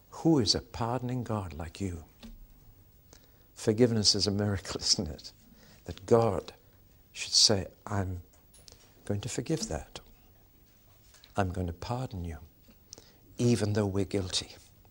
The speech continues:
So we get this lovely balance at the end of the book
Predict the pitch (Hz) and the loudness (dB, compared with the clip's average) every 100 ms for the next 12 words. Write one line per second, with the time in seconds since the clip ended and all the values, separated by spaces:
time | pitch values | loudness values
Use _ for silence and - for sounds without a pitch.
0 | - - - - - - - - 147 143 | -20 -12 -12 -12 -20 -20 6 12 12 12
1 | 156 202 143 - 135 175 190 175 165 131 | 12 12 12 10 10 10 8 6 6 8
2 | 147 135 95 85 - - - - - - | 8 6 0 6 8 8 4 -20 -20 -20
3 | - - - 117 131 135 135 123 117 101 | -20 -10 -4 6 10 10 10 6 4 4
4 | 95 - | 2 0